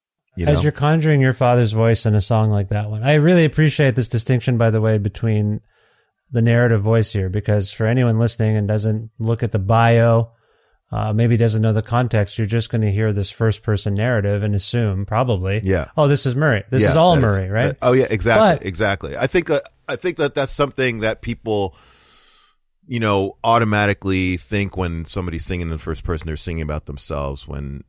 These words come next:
Speaker 1: you know, that's not always the case as a writer, you know?
Speaker 2: No, absolutely. You're
Speaker 1: Like,
Speaker 2: ad-, you're adopting narrative voices, but I can't help but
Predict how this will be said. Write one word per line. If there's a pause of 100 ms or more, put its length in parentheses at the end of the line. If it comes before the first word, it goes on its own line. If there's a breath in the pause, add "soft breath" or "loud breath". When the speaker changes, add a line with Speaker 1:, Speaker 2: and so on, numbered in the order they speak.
Speaker 1:
you
know,
that's
not
always
the
case
as
a
writer,
you
know? (160)
Speaker 2:
No,
absolutely.
You're
Speaker 1:
Like,
Speaker 2:
ad-,
you're
adopting
narrative
voices,
but
I
can't
help
but